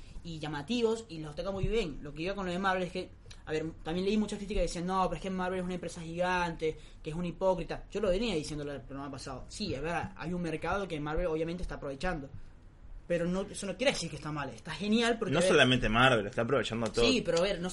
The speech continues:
Speaker 1: no está mal.
Speaker 2: Pero no,
Speaker 1: Es
Speaker 2: no,
Speaker 1: como que
Speaker 2: no está mal porque estás visibilizando problemáticas.
Speaker 1: Eso, porque, a ver, hay muchas películas que hablan de esto, pero ¿Cuánta gente ve ese tipo de películas? Muy poco.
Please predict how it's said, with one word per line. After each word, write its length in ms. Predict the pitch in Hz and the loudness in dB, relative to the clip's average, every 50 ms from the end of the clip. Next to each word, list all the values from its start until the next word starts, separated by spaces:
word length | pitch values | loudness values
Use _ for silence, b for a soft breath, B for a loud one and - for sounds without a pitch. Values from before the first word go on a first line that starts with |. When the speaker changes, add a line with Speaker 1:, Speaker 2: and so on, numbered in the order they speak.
| - | -2
Speaker 1:
no 100 | 220 214 | -2 -2
está 160 | 208 - 269 | -2 2 2
mal. 160 | 262 240 254 294 | 4 6 8 8
Speaker 2:
Pero 380 | - - 143 - - 135 139 139 | 8 8 8 6 4 0 -2 -2
no, 80 | 135 | 0
Speaker 1:
Es 100 | - - | 0 4
Speaker 2:
no, 60 | 156 160 | 6 6
Speaker 1:
como 100 | - 151 | 8 8
que 40 | - | 8
Speaker 2:
no 60 | - 175 | 6 6
está 220 | 165 - - 180 | 4 4 4 4
mal 220 | 165 170 170 175 160 | 6 6 6 4 4
porque 200 | 156 165 127 127 | 4 2 2 2
estás 300 | 123 - 147 139 135 135 | 0 2 0 0 2 2
visibilizando 840 | 123 123 117 113 - - 110 110 110 107 110 - 131 135 143 147 127 | 0 0 0 0 0 0 0 0 0 0 2 2 2 2 4 2 2
problemáticas. 580 | - 90 87 78 67 92 123 127 123 107 262 214 | 2 2 2 2 2 4 6 4 4 4 2 -2
Speaker 1:
Eso, 220 | - - 147 131 - B B B B | -2 -4 -4 -6 -6 B B B B
porque, 300 | - 185 175 185 196 208 | -2 -2 0 0 0 4
a 40 | 208 | 4
ver, 180 | 208 196 - - - - - - - - - - - - - - - - - - - | 8 12 12 12 12 12 12 4 2 -4 -8 -12 -16 -18 -16 -14 -14 -10 -6 -2 4
hay 60 | 226 233 | 6 8
muchas 200 | 285 262 254 214 | 8 8 6 4
películas 240 | 202 196 196 190 180 | 2 4 4 4 4
que 60 | 185 | 4
hablan 140 | 180 180 180 | 2 4 4
de 80 | 180 170 | 4 2
esto, 260 | 156 - - 135 127 | 2 0 -6 -6 -2
pero 300 | - 170 175 185 180 175 - - - - - - - | 2 4 4 4 4 2 -4 -14 -16 -18 -16 -6 2
¿Cuánta 280 | - 220 226 233 233 | 4 4 4 4 4
gente 220 | 214 220 233 220 214 | 2 4 4 6 6
ve 200 | 214 208 214 214 | 6 6 4 2
ese 160 | 208 - - | 0 -2 -4
tipo 160 | - 196 196 | -4 0 0
de 60 | 185 | 2
películas? 340 | 170 170 165 147 143 123 117 | 2 2 0 0 -4 -4 -4
Muy 100 | 156 185 175 | -4 -2 4
poco. 340 | 180 220 208 - 135 123 | 4 4 4 4 0 -8